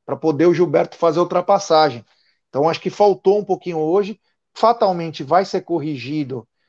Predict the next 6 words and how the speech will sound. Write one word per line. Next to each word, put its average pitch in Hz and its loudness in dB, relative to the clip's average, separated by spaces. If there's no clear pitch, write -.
é... 139 2
no 151 -6
próximo 156 -2
jogo, 160 0
né? 147 -4
O 131 -4